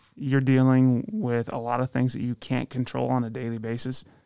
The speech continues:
So when you, if you're a teacher, you walk in, you could have twenty to thirty students in your classroom every day,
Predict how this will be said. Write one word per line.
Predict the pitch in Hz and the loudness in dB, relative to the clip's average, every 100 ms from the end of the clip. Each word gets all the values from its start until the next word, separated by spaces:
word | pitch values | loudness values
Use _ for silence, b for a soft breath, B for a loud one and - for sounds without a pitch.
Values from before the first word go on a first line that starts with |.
| b b - | b b -8
So | 123 | -4
when | 113 117 | -2 0
you, | 123 131 135 | 2 4 2
if | - 120 - | 0 -4 -4
you're | 135 123 | -2 -2
a | |
teacher, | 135 135 123 117 110 | -2 -4 -4 -6 -4
you | 113 123 | -2 -2
walk | 117 117 | -2 -4
in, | 131 123 | -2 0
you | 120 | 0
could | 123 | -4
have | 117 113 107 | -6 -8 -10
twenty | - 135 127 120 | -6 0 0 0
to | 123 | -2
thirty | 123 123 | -4 -6
students | 117 127 127 117 | -6 -2 -2 -2
in | - 127 | -4 -4
your | 123 127 | -2 -4
classroom | 123 - 127 - 117 110 - _ - | -4 -4 -4 -4 -8 -10 -12 _ -6
every | 139 135 | -4 -2
day, | 131 143 113 113 | 0 0 -2 -6